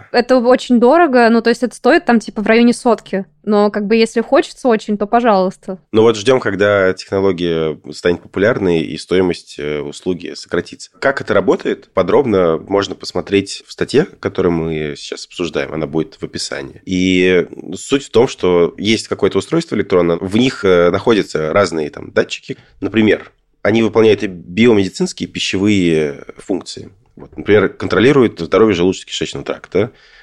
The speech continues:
Speaker 2: обнаружают, э, кровотечение, могут доставлять лекарства, какую-то терапию там проводить, и могут выявлять доброкачественные опухоли.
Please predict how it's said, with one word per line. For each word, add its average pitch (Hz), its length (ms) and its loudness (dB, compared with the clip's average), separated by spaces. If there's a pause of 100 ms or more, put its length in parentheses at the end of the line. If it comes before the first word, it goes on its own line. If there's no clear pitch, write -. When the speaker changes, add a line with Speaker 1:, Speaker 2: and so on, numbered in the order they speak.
(140)
Speaker 2:
обнаружают, 85 720 0
э, 69 360 -6
кровотечение, 90 880 -4 (320)
могут 82 300 0
доставлять 80 440 -2
лекарства, - 800 -2
какую-то - 360 -8
терапию - 360 -14
там 69 160 -12
проводить, 73 500 -2 (380)
и 90 220 -2
могут 110 260 0
выявлять 95 280 2
доброкачественные 90 560 -4
опухоли. - 420 -14